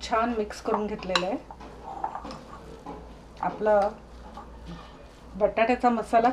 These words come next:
तयार आहे. इथे आपण पावही छान क्रिस्पी भाजून घेतलेले आहेत. त्याला ठेचा पण लागलेला आहे. तुम्हाला हवा असेल तर हा जो अजून पॅनवर आहे ना ठेचा,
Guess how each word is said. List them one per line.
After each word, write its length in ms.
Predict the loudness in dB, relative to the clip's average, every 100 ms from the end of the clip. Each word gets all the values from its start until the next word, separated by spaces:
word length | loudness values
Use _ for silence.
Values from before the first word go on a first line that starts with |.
| 4
तयार 240 | 4 4
आहे. 200 | 2 -4 -12 -16 -18 -18 -8 -6 -6 -12 -16 -16 -18 -10 -6
इथे 220 | 2 4
आपण 280 | 4 4 4
पावही 480 | 6 6 8 4 2
छान 280 | 2 2 2
क्रिस्पी 500 | 2 0 0 0 2 2 0
भाजून 340 | -2 -2 -4
घेतलेले 400 | -4 -2 0 2
आहेत. 280 | 2 0 -4 -6 -14 -12 -12 -12 -14 -16 -16 -16 -16 -16 -14 -2
त्याला 260 | 2 6 4 2 0
ठेचा 280 | 0 2 0
पण 200 | 2 2
लागलेला 420 | 2 2 2 4
आहे. 240 | 4 -2 -8 -12 -14 -14 -14 -14 -16 -18 -20 -4
तुम्हाला 280 | 2 6 8
हवा 260 | 8 8 8
असेल 280 | 6 0 0
तर 60 |
हा 180 | 4 4
जो 120 | 4 0 -4 0
अजून 320 | 0 2 -2
पॅनवर 520 | 0 4 6 6 4
आहे 240 | 2 2 0
ना 120 | 0
ठेचा, 280 | 0 -2